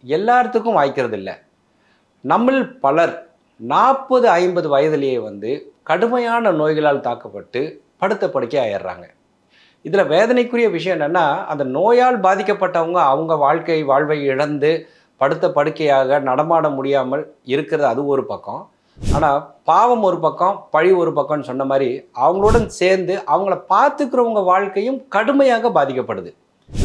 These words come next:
உதாரணத்துக்கு, இப்ப கணவனுக்கு வந்து ஒரு நோயின் பாதிப்புனால அவர் வந்து சுயமாக செயல்பட முடியாத மாதிரி ஆகுதுன்னா, மனைவியும் பாதிப்புக்குள்ளாகிறார்.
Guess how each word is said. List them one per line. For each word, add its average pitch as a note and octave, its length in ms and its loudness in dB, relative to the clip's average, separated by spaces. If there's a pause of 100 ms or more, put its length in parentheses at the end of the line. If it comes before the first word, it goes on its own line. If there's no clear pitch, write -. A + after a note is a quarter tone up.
(120)
உதாரணத்துக்கு, G3 880 2
இப்ப G3 360 -2
கணவனுக்கு A3 760 2
வந்து F3 300 2
ஒரு F3 140 2
நோயின் D#3+ 420 4
பாதிப்புனால C#3 640 0
அவர் D3 400 2
வந்து D3 260 0
சுயமாக D#3+ 800 2
செயல்பட C#3+ 420 0
முடியாத C3 320 0
மாதிரி B2+ 240 0
ஆகுதுன்னா, B2 420 -2 (100)
மனைவியும் B3+ 760 2
பாதிப்புக்குள்ளாகிறார். B2 880 0